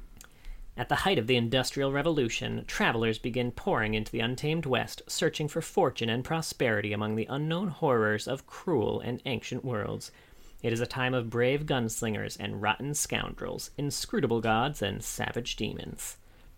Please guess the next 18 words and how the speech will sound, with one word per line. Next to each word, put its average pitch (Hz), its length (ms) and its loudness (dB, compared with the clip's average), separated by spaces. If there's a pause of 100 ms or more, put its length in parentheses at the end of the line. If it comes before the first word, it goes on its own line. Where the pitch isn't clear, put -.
(120)
And 120 100 -2
this - 140 -4
one 110 100 2
is 110 160 2
High 175 280 -2
Noon 147 300 2
Mordekaiser. - 640 -4 (1800)
Few 247 200 4
meet 170 300 6
the 110 80 0
mechanical 110 560 0
devil 110 380 2
and 107 180 0
live 110 200 2
to 113 100 -6
tell 113 180 0
the 107 100 -2
tale. 120 480 0